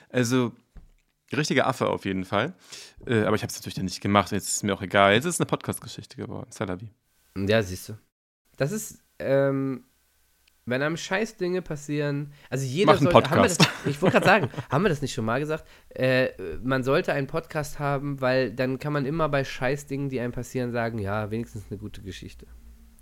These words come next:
Speaker 1: Auf jeden Fall.
Speaker 2: Geil.
Speaker 1: Das ist auf jeden Fall ein richtig guter Lifehack.
Speaker 2: Ich hab heute auch was festgestellt. Ich kann besser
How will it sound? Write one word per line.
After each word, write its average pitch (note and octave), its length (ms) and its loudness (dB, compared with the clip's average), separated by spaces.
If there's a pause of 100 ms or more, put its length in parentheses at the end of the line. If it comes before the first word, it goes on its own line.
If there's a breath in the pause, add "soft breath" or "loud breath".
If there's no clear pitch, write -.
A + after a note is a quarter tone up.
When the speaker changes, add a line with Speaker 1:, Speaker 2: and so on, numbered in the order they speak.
(140)
Speaker 1:
Auf A#2 160 -6
jeden G#2 160 2
Fall. G2+ 280 -2 (1400 soft breath)
Speaker 2:
Geil. G2 280 2
Speaker 1:
Das - 100 -10
ist - 40 -4
auf G#2 60 -4
jeden G2+ 120 -4
Fall G#2+ 100 4
ein G#2 80 2
richtig - 280 -4
guter G2 420 0 (260)
Lifehack. - 460 -6 (400)
Speaker 2:
Ich - 180 4
hab D3+ 100 2
heute A2+ 240 4
auch D#3 100 2
was A#2+ 160 -4
festgestellt. F2+ 720 -6 (300)
Ich - 140 -6
kann G#2 240 0
besser B2+ 640 2